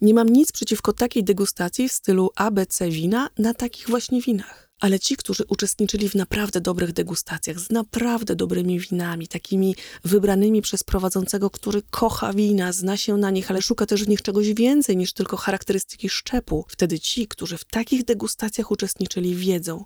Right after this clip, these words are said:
że czasem można obcować naprawdę z czymś genialnym. A nie ma win genialnych za cztery euro. Nie ma. Są wina genialne za dwadzieścia euro. Są wina genialne za sto euro. Nie ma win genialnych za pięć euro.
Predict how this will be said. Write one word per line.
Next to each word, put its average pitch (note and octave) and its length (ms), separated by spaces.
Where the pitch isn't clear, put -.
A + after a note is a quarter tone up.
że G3 140
czasem G3+ 340
można F#3+ 320
obcować F#3 500
naprawdę F#3+ 600
z - 100
czymś F#3+ 240
genialnym. F#3 640
A G#3 100
nie G#3+ 260
ma F3+ 180
win F#3 240
genialnych E3+ 760
za A#3 120
cztery F3+ 440
euro. E3+ 320
Nie A#3+ 260
ma. G3 260
Są E3 240
wina F3+ 260
genialne G3 480
za A3 120
dwadzieścia A#3+ 460
euro. - 200
Są F3 260
wina G3 240
genialne G#3+ 500
za A#3 120
sto - 260
euro. E3 300
Nie C4+ 220
ma G#3+ 140
win A#3 200
genialnych A#3+ 420
za B3 120
pięć B3+ 300
euro. G#3+ 360